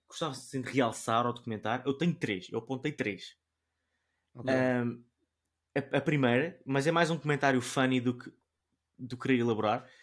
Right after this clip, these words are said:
Speaker 1: Aquela sequência em que eles estão todos na discoteca, lá para matar o, o outro gajo na, na Alemanha, o gajo
Speaker 2: Sim,
Speaker 1: tem os
Speaker 2: sim,
Speaker 1: dentes,
Speaker 2: sim,
Speaker 1: não
Speaker 2: sim.
Speaker 1: sei o quê.
Speaker 2: Yeah.
Speaker 1: Man, a, a,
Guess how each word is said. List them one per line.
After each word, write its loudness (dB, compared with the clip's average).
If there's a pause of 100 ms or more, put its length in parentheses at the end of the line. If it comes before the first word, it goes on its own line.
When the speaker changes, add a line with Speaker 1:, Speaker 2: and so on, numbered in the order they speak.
(240)
Speaker 1:
Aquela -4
sequência -2
em -2
que -6
eles -4
estão -2
todos 2
na 2
discoteca, 0 (480)
lá 2
para -4
matar 2
o, 2
o -6
outro -10
gajo -2
na, -12
na -8
Alemanha, -2 (400)
o -20
gajo 0
Speaker 2:
Sim, -2
Speaker 1:
tem 2
os 0
Speaker 2:
sim, -4
Speaker 1:
dentes, 4
Speaker 2:
sim, -4
Speaker 1:
não -8
Speaker 2:
sim. -6
Speaker 1:
sei -2
o -16
quê. -2 (300)
Speaker 2:
Yeah. -8
Speaker 1:
Man, -6 (1300)
a, -10
a, 0